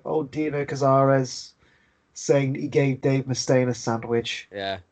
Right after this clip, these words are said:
Speaker 2: I reckon if Dave Mustaine were to walk into Subway today, I had a feeling he'd be sort of like Italian B M T kind of person. You know, just sort of like middle of the road.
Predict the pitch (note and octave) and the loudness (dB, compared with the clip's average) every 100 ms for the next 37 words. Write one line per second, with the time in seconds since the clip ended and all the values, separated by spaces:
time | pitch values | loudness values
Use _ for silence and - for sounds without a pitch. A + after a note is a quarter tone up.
0 | _ _ _ C#4 E4+ - F3 C3+ B2+ - | _ _ _ -14 -8 -2 -2 -2 -6 0
1 | G#3+ A3 - A3+ F#3+ F3+ F3 D3+ C3 C#3 | 0 2 0 2 0 0 2 2 2 0
2 | B2 B2 A2+ B2 A2+ A2 A2 A#2+ G2+ C3 | 0 -4 -4 -2 -2 -2 0 0 2 2
3 | D#3 - C#3+ A#2+ G#2+ A2+ E2+ G#2+ G2+ - | 0 0 2 2 0 -4 -2 -4 -2 -2
4 | G#2 G#2 G2 G#2+ A2 A2 G#2+ G#2 G#2 G#2+ | 0 0 -2 -2 0 2 0 -2 -4 -4
5 | G2 F2+ A2 G2 F#2+ F2 E2 F2 E2 F#2+ | -4 -6 -4 -4 -4 -6 -6 -6 -6 -6
6 | F2 - _ - C#3 B2 C#3 G#3 E3+ D#3+ | -8 -12 _ -2 0 0 0 0 4 2
7 | A#2+ B2 A2+ G#2 F#2 F2 F2 E2+ | 2 -2 -2 -6 -8 -6 -4 -6